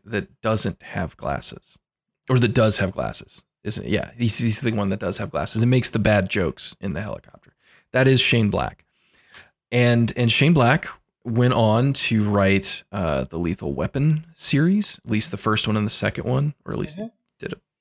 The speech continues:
Speaker 1: a version of the draft of the second one. Um, got frustrated after Lethal Weapon two fell apart, or at least his version of it,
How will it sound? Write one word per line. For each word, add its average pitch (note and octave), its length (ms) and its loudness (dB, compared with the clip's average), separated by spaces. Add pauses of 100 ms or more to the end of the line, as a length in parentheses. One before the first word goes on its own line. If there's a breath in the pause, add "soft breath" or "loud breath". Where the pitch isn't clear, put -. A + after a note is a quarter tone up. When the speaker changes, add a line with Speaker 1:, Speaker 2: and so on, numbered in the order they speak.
Speaker 1:
a - 40 -14
version A#2+ 420 2
of A#2 80 2
the B2 60 0
draft A#2 320 0
of - 80 -8
the - 60 -10
second - 320 -6
one. D3 180 -4 (600 soft breath)
Um, A2 460 4 (100)
got B2+ 180 0
frustrated C3+ 640 2 (100)
after A#2 460 2
Lethal A2+ 320 2
Weapon G#2+ 280 0
two G#2+ 340 -2
fell G#2+ 400 -4
apart, G2 640 -2
or G2+ 140 -2
at F#2+ 40 0
least G2+ 220 -2
his G2+ 160 -2
version G2 420 -2
of D2+ 140 -2
it, F#2+ 160 -4